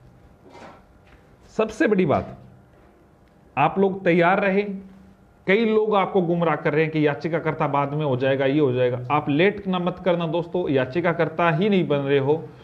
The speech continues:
एक नंबर है, अब, अभी कमेंट में आ जाएंगे आपके, अ, जो मुकेश कुमार जी हैं, उनको आप कॉल करें।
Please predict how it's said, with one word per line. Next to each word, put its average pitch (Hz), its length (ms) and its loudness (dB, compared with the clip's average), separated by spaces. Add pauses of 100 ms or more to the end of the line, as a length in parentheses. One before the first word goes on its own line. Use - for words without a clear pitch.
(760)
एक 156 140 0
नंबर 170 280 2
है, 196 340 -2
अब, - 140 -10 (120)
अभी 151 180 0
कमेंट 165 280 0
में 170 380 -2 (420)
आ 135 100 4
जाएंगे 156 400 0
आपके, 147 360 -2
अ, 190 100 -8 (1800)
जो 135 160 0
मुकेश 180 380 -2
कुमार 156 340 0
जी 147 140 0
हैं, 180 260 -4 (600)
उनको 151 220 0
आप 156 260 0
कॉल 156 180 4
करें। 170 300 0